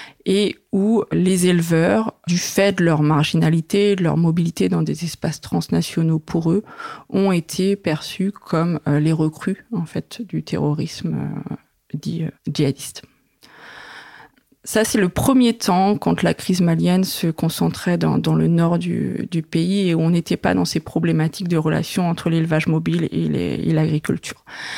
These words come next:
Au fur et à mesure, euh, que la crise s'est déplacée plutôt dans le centre du Mali, là, on a véritablement eu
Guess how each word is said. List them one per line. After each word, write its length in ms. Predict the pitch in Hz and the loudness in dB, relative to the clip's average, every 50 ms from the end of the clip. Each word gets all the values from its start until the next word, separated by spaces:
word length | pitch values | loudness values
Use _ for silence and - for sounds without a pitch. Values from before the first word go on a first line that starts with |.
| - - - - - - - - - _ _ _ | -10 -10 -12 -12 -14 -16 -18 -20 -20 _ _ _
Au 120 | - 196 190 | -2 -2 0
fur 300 | - - - 220 226 233 | 0 0 0 0 2 4
et 40 | 220 | 4
à 60 | 220 | 4
mesure, 800 | 214 214 214 214 202 208 208 220 226 233 240 240 240 226 - - _ | 4 4 4 4 2 2 2 2 4 4 4 4 4 2 0 -2 _
euh, 140 | - 180 190 | -2 -2 -2
que 180 | - - - 180 | -2 0 0 0
la 100 | 170 185 | 0 0
crise 320 | - - - 233 226 220 | 0 -2 0 0 0 0
s'est 380 | - - - - - 202 190 185 | 0 -4 -8 -4 0 0 0 0
déplacée 600 | 170 180 180 185 196 - - 185 190 - - 214 | 0 0 0 0 0 2 2 0 0 0 -2 -4
plutôt 240 | - - - - 196 | -4 -4 -4 -2 0
dans 140 | 180 175 175 | 2 2 2
le 100 | 175 175 | 2 0
centre 400 | - - - 226 226 - - 208 | 0 0 0 0 0 0 -2 -2
du 140 | 202 202 196 | -2 0 0
Mali, 420 | 190 185 190 202 - - - - - - | 0 0 0 -2 -4 -8 -10 -12 -8 -6
là, 300 | 202 202 185 190 202 208 | -2 0 2 2 2 2
on 100 | 208 190 | 2 2
a 100 | 180 180 | 0 0
véritablement 920 | 175 190 190 196 196 202 202 - 208 190 190 185 185 180 185 190 208 233 - - - - - - - - _ _ - | 0 0 0 2 2 0 0 0 0 0 2 0 0 2 2 2 0 0 -2 -8 -16 -20 -20 -20 -20 -20 _ _ -6
eu 260 | - 196 202 220 220 | -2 0 0 0 0